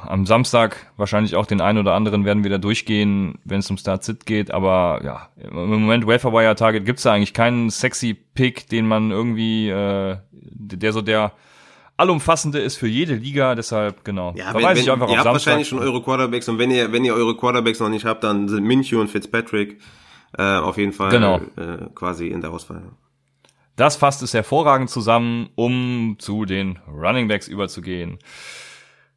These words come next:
Speaker 1: Und da habe ich als ersten angesprochen, äh, Darius Guice eben schon.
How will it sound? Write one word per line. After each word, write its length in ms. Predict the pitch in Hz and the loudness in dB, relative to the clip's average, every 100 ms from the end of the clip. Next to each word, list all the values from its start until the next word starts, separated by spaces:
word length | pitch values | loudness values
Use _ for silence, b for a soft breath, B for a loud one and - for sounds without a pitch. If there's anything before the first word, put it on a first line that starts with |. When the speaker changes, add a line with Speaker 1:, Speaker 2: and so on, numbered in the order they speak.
| _ | _
Speaker 1:
Und 180 | 127 113 | 0 4
da 120 | 185 | 4
habe 120 | 196 | 2
ich 80 | 170 | 0
als 100 | 151 | -2
ersten 320 | 151 - 165 | -4 -4 -4
angesprochen, 720 | 123 156 - 147 143 143 139 | -4 -4 -4 -4 -2 -2 -2
äh, 160 | 117 117 | -2 0
Darius 340 | 139 160 139 | 0 -2 0
Guice 260 | 127 160 143 | 2 2 0
eben 180 | 151 160 | -4 -4
schon. 360 | 165 175 190 | -2 -2 -2